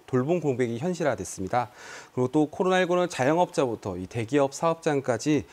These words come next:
지역 경제에 큰 타격을 미쳤습니다.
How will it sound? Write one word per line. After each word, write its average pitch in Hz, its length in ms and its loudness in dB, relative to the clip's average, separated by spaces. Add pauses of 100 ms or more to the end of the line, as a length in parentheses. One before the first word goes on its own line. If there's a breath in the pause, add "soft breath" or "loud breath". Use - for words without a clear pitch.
(140 loud breath)
지역 135 300 0
경제에 135 320 2
큰 202 240 -2
타격을 180 400 -2
미쳤습니다. 104 720 -6